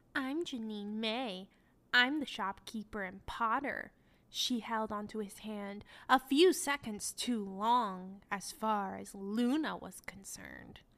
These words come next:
"I'm looking for a service for four. Do you sell them in sets?"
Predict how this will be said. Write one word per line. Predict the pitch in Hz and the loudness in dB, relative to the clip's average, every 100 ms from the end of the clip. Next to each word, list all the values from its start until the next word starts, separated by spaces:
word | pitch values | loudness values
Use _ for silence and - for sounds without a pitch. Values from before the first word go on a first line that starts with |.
| _ - | _ 10
"I'm | 339 453 240 | 10 10 6
looking | 202 - 214 | -2 -6 -8
for | 214 214 | -6 -8
a | 170 | -8
service | - - 277 330 339 - | -6 -2 0 0 -2 -4
for | - 320 | -6 -8
four. | - - 202 185 - - - _ _ _ - | -8 -8 -6 -4 -6 -8 -16 _ _ _ -10
Do | 214 | -10
you | 190 220 294 | -6 0 0
sell | - 277 277 | 0 0 -2
them | 262 185 | -4 -10
in | 170 | -10
sets?" | - - 269 403 - - | -8 -2 -2 -2 -8 -10